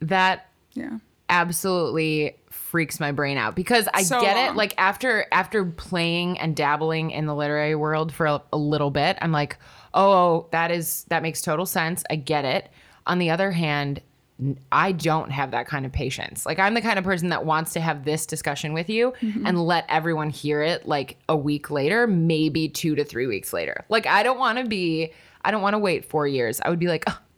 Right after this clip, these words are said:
Speaker 1: well, I'm gonna be a different person by then. I don't care what I said four years ago." <laughs> I mean,
Speaker 2: Totally.
Speaker 1: what if,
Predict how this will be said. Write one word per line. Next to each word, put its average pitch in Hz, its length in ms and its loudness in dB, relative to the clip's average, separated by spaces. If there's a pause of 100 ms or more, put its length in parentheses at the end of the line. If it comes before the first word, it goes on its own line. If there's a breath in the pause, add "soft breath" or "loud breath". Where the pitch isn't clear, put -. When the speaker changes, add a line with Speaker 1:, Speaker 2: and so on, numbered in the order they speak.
(320 loud breath)
Speaker 1:
well, 247 120 4
I'm 254 80 4
gonna 269 120 2
be 269 120 4
a 262 40 2
different 262 300 0
person 285 340 0
by 143 180 4
then. 147 200 0
I 165 140 2
don't 262 200 -2
care 269 320 2
what 196 140 4
I 156 100 4
said 156 300 -2
four 156 160 0
years 135 220 0
ago." 127 280 0
<laughs> - 60 -4 (500)
I - 560 -2
mean, 247 160 4
Speaker 2:
Totally. - 40 0
Speaker 1:
what 247 180 4
if, 349 160 0